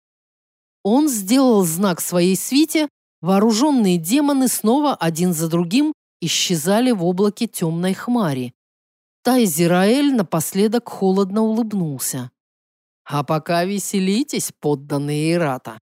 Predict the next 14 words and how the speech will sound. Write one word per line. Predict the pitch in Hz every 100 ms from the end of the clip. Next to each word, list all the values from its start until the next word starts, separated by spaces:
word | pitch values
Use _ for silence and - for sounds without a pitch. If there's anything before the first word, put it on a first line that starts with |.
| _ _ _
празднуйте | 302 277 185 139 147 131 151
ваш | 147 -
королевский | - 151 156 151 - - 143
сезон. | 170 160 160 131 - _ _ _ -
Но | 135 143
знайте, | 123 135 180 135 - - _ _ _ _
убийца | 143 143 165 160 -
моего | 160 160 156 160
сына | - 160 151 156 -
не | 147 156
доживет | 170 156 196 220 139
до |
полуночного | - 139 143 143 139 - 147 143
бала. | 139 135 139